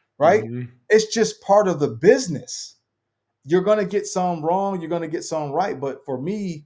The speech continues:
Speaker 1: personally, I've gotten way more right than I've
Speaker 2: Mm-hmm.
Speaker 1: gotten wrong.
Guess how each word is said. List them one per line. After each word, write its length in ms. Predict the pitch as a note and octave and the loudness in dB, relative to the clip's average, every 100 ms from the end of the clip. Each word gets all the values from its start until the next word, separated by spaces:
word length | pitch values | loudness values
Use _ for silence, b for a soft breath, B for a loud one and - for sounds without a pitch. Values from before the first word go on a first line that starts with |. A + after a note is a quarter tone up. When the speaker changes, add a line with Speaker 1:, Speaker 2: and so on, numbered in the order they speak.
| _ - | _ -2
Speaker 1:
personally, 640 | G#3+ C4 F3+ C#3 C#3 C3 _ _ - | 0 0 -4 -6 -6 -8 _ _ -2
I've 220 | G#3+ F3 | -2 0
gotten 540 | E3+ C3+ C3+ B2+ B2+ | -2 -2 -6 -10 -6
way 560 | D3+ F3+ F#3+ G3+ G3+ F#3+ | -2 0 2 0 -2 -2
more 360 | F3 E3 C#3+ C3 | 0 0 0 -2
right 360 | A#2 G2+ G#2 _ _ _ _ - | -4 -6 -12 _ _ _ _ -10
than 120 | C3 | -6
I've 140 | C3+ G2+ | -4 -4
Speaker 2:
Mm-hmm. 80 | B2+ | -2
Speaker 1:
gotten 320 | A#2+ C3+ D3+ | -4 -4 -4
wrong. 420 | F#3 A3 G#2 | -2 -2 -6